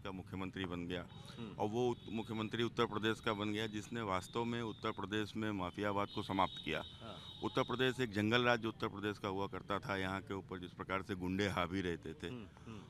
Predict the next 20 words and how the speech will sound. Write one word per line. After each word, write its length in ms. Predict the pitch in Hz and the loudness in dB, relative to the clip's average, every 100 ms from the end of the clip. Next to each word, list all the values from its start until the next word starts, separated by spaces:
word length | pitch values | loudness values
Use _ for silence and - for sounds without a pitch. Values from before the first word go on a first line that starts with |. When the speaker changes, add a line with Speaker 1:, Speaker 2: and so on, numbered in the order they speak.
| - | -4
Speaker 1:
और 100 | 104 | 0
जाति 360 | 98 117 127 120 | 4 2 2 -6
संप्रदाय 480 | 107 104 101 113 | -6 -6 -4 -4
के 120 | 120 120 | -4 -4
नाम 200 | 113 113 | -4 -4
पर 160 | 120 | -6
जिस 120 | 107 | -8
प्रकार 300 | - - 113 | -8 -4 -4
से 100 | 120 | -4
गुंडों 320 | 98 107 107 113 | -4 -2 0 -2
को 100 | 117 | -4
संरक्षण 460 | 113 110 - 113 | -2 -2 -2 -2
दिया 180 | 92 85 | 0 -2
जाता 260 | 78 73 76 | -4 -8 -10
था, 120 | 127 | -10
Speaker 2:
हम्म, 100 | 104 90 | -10 -12
हम्म। 100 | 98 - | -16 -12
Speaker 1:
नहीं 100 | 98 | -10
तो 120 | 107 120 | -6 -6
बताइए 380 | 120 131 127 | -4 -4 -6